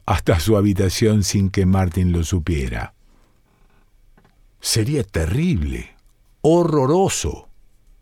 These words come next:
que Martín descubriera que Benny dormía todas las noches en su cama,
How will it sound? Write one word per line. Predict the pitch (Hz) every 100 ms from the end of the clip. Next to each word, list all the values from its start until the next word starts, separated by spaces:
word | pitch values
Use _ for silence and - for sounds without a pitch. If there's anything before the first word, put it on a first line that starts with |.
| _
que | - 120
Martín | 127 117 180 185
descubriera | - - 131 131 160 151
que | 127
Benny | 113 151 160
dormía | 139 120 120 156 123 - -
todas | 156 156 147 117
las | 107 87
noches | 117 139 135 -
en | 117 95
su | - 110
cama, | 160 151 87 71